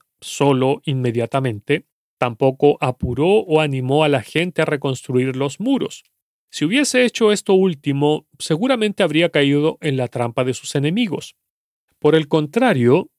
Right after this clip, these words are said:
lo que él hizo fue levantarse de noche e ir secretamente a recorrer la ciudad, inspeccionando los muros por él mismo.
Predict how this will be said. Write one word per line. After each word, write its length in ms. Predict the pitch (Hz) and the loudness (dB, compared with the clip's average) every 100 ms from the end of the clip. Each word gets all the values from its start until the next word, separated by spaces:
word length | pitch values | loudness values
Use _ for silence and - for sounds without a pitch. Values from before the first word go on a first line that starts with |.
| - | -2
lo 220 | 147 160 | 0 2
que 200 | 165 226 | 2 2
él 100 | 269 | 2
hizo 460 | 220 - 170 175 - | 0 0 0 -2 -4
fue 220 | - 214 | 0 2
levantarse 640 | 254 202 160 160 160 160 | 2 -2 0 -2 0 -2
de 100 | 127 | 0
noche 560 | 110 131 180 - 185 - | 0 0 0 -2 -4 -2
e 100 | 156 | 0
ir 300 | 147 180 185 - | 0 0 -2 -6
secretamente 1120 | - 120 - 139 170 226 208 165 139 160 170 | -10 -10 -6 -4 -2 -2 2 0 0 -2 -2
a 100 | - | -2
recorrer 560 | 143 143 135 113 117 110 | -2 -2 -4 -4 -6 -6
la 120 | 123 | -8
ciudad, 500 | - 151 175 208 123 _ _ - | -4 -2 0 0 -2 _ _ -8
inspeccionando 920 | 139 - 151 139 - 131 151 160 151 | -6 -2 -4 -2 -4 -2 -2 0 0
los 220 | 127 - 147 | 0 -4 -2
muros 400 | 196 240 240 - | 0 2 0 -2
por 240 | - 147 | 0 2
él 140 | 147 127 | 2 0
mismo. 520 | 127 117 - 143 | -2 -4 -8 -18